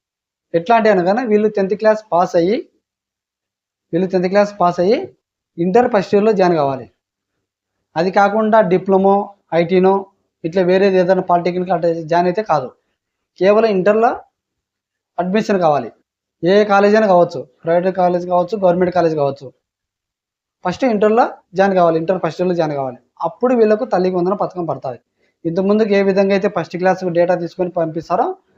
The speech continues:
అదే విధంగా పంపిస్తారు. ఎందుకంటే కొద్దిమంది టెన్త్ క్లాస్ కంప్లీట్ అయిపోయిన తర్వాత డ్రాప్ అవుట్ అవుతారు, లేదంటే కొద్దిమంది వేరే కోర్సులకు వెళ్తారు. ఐటీఐ కావచ్చు,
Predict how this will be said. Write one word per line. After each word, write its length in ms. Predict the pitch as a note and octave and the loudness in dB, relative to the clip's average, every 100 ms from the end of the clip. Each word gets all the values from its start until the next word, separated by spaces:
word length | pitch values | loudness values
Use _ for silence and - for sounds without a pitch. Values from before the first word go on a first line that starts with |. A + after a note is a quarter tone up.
| _ _ | _ _
అదే 240 | D#3+ F3 G3+ F#3+ | -4 0 2 2
విధంగా 240 | F#3+ B3+ G#3 | 0 -2 -4
పంపిస్తారు. 420 | E3 D3+ C3 A#2 _ _ _ _ - | -6 -8 -10 -12 _ _ _ _ -4
ఎందుకంటే 380 | G3+ B3 A#3 B3 B3+ | 0 2 4 2 2
కొద్దిమంది 420 | G#3 G3+ G#3 A#3+ A#3+ | 0 2 2 0 -2
టెన్త్ 180 | G3 F3 | -2 0
క్లాస్ 240 | G#3+ A3 G3 C#3+ _ _ _ _ - | 0 2 -2 -4 _ _ _ _ -6
కంప్లీట్ 300 | F3+ G#3+ G#3+ | -2 0 0
అయిపోయిన 240 | G#3 F#3 E3+ | 0 0 -2
తర్వాత 200 | E3 A#3 G#3 F#3 | -2 -4 -2 0
డ్రాప్ 240 | G#3 A3 | 2 2
అవుట్ 140 | A3 F3+ | 0 0
అవుతారు, 260 | D3+ A#2+ - _ _ _ _ _ _ - | -2 -6 -10 _ _ _ _ _ _ -2
లేదంటే 300 | G#3 A3+ A#3 B3 | 0 2 0 0
కొద్దిమంది 420 | G#3 G#3 G3+ C4+ - F#3 | 0 2 2 0 -4 -2
వేరే 240 | G3+ A3 A3 A3 G#3+ G#3+ G#3 _ _ _ _ - | 2 4 4 4 4 2 -2 _ _ _ _ -2
కోర్సులకు 400 | A3+ G#3+ A3+ G#3 | -2 0 -2 0
వెళ్తారు. 280 | F3+ E3 A#2+ _ _ _ _ _ _ _ - | 0 -2 -4 _ _ _ _ _ _ _ -4
ఐటీఐ 320 | F3 F3+ G3 F#3+ | -4 0 0 4
కావచ్చు, 340 | F#3 F3+ F#3+ | 2 2 -2